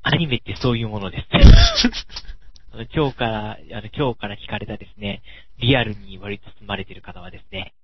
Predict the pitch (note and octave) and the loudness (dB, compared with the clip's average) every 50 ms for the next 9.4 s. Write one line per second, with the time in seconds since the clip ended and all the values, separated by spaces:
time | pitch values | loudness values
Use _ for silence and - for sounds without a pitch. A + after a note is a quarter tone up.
0 | _ _ _ _ - - D3+ D3+ D3+ B2+ A2 G#2 - - - C#3 B2+ - - C#3+ | _ _ _ _ -4 -2 -2 -2 -4 -6 -10 -12 -12 -8 -6 -6 -4 -2 0 0
1 | C#3 B2+ B2+ A#2+ A2+ A2 A#2 B2 - - - - - - - - - - - - | 0 0 -2 -8 -10 -12 -8 -6 -6 -6 -6 -6 -8 -8 -4 2 4 4 6 6
2 | - - - - - - - - - - - - - - - - - - - - | 6 6 6 6 8 8 6 6 6 2 -6 -12 -12 -16 -18 -18 -16 -16 -16 -16
3 | - - A#2+ B2+ - C#3 C#3+ C3+ C3 C3 C3 C#3+ D3+ C#3+ - - _ _ - C#3 | -14 -12 -10 -6 -6 -6 -6 -6 -10 -12 -10 -8 -8 -10 -10 -14 _ _ -16 -12
4 | D3 D#3 E3+ F#3+ G3 E3+ C3 A#2 - - - - - - - - - - A#2+ C3+ | -4 0 0 2 2 2 0 -2 -4 -12 -18 -18 -18 -20 -20 -18 -8 -6 -2 0
5 | C3+ - - - A#2 A#2 D#3 D#3 G#2 G2+ F#2+ - - - - - - - - _ | 6 6 6 6 6 2 -2 -8 -12 -14 -10 -6 -6 -4 -4 -6 -8 -12 -16 _
6 | _ - - - - - - _ _ - - - - - - - - _ _ - | _ -20 -20 -20 -20 -20 -20 _ _ -20 -20 -20 -20 -20 -20 -20 -20 _ _ -20
7 | _ _ - _ _ _ _ _ _ _ _ - - - - - - _ _ _ | _ _ -20 _ _ _ _ _ _ _ _ -20 -18 -18 -18 -18 -20 _ _ _
8 | _ _ _ _ _ _ _ - - A#3+ C#4 D4 - B3+ - - - - - - | _ _ _ _ _ _ _ -4 2 4 4 6 6 4 2 2 0 -6 -6 -8
9 | - - - - - - - | -8 -10 -12 -6 -2 -2 -2